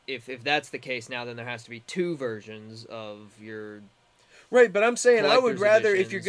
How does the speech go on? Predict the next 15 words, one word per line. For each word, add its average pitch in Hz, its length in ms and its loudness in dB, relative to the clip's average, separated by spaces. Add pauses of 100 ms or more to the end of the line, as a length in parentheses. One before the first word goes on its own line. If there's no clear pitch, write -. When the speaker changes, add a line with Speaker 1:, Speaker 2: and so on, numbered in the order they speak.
(140)
Speaker 2:
gonna 185 100 -2
Speaker 1:
which 165 80 2
then 147 300 0
cut - 280 -4
your 147 120 -6
collector's 131 540 -10
editions, 113 520 -14
like, 110 220 -12
in 104 80 -16
half 104 500 -10 (280)
for, 107 160 -14
like, 101 240 -14
who 110 180 -16
orders 98 380 -18
what. 95 360 -18